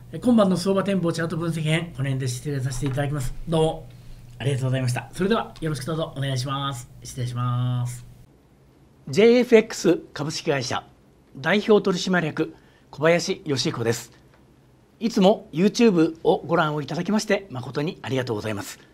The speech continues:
ジェイエフエックス株式会社はスキャルピングと呼ばれるポジションを持ってから決済するまでの時間が数秒から数分と、とても短い取引をされる方に選ばれている会社でございます。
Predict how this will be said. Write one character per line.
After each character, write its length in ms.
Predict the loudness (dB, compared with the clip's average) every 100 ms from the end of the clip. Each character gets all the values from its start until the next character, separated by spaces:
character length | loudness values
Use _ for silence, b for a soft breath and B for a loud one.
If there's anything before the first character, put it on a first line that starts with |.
| b b b _ _ _ _ _ _ -6
ジ 140 | 6 8
ェ 40 |
イ 40 | 8
エ 20 |
フ 80 | 4
エ 40 |
ッ 80 | 2
ク 60 | 0
ス 200 | -6 -4
株 180 | -2 -6
式 160 | -2
会 140 | -2 0
社 120 | 0
は 220 | -2 -2
ス 140 | -18 -2
キ 100 | 0
ャ 20 |
ル 120 | 0
ピ 120 | 0
ン 100 | 0
グ 80 | 0
と 140 | 0 -2
呼 80 |
ば 100 | -2
れ 140 | -2 2
る 240 | 0 -2 B B B
ポ 140 | -2
ジ 80 | 0
シ 100 | 4
ョ 60 | 6
ン 20 |
を 60 |
持 120 | 6 4
っ 80 |
て 120 | 0 -6
か 120 | 0
ら 120 | 0
決 220 | 0 -2
済 180 | 2 0
す 160 | 0 -6
る 100 | -4
ま 120 | -2
で 100 | -2
の 100 | -4
時 120 | -6
間 200 | -8 -6
が 200 | -6 -6 b b b
数 300 | -4 2 6
秒 200 | 8 8
か 120 | 6
ら 100 | -4
数 200 | 2 2
分 200 | 4 0
と、 220 | 0 -4 B B B B
と 120 | -2
て 100 | 4
も 260 | 6 6 0
短 380 | -4 -2 2 4
い 160 | 2 -2
取 220 | 0 0 0 -6
引 60 |
を 40 | -6
さ 140 | -4
れ 100 | -4
る 60 | -4
方 220 | -4 -2
に 200 | -2 -6
選 180 | -6 -4
ば 100 | -2
れ 80 | -4
て 100 | -4
い 80 | -4
る 80 | -4
会 160 | -6
社 120 | -6
で 180 | -6 -6 -10
ご 140 | -14
ざ 100 | -14
い 40 | -14
ま 100 | -16
す。 180 | -18